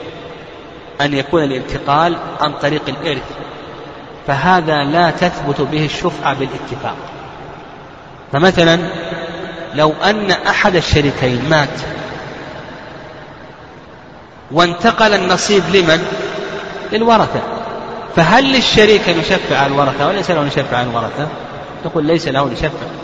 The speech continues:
على الورثة بالاتفاق. طيب، القسم الثالث أن يكون انتقال النصيب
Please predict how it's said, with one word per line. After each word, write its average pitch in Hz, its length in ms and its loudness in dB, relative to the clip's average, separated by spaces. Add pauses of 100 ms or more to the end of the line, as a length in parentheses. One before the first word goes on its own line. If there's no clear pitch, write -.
على 143 80 0
الورثة 139 380 2
بالاتفاق. 135 840 -4 (1000)
طيب، 147 200 4 (180)
القسم 202 520 4 (880)
الثالث 139 520 2 (2000)
أن 175 280 2
يكون 208 400 4
انتقال 180 640 2
النصيب 143 640 -2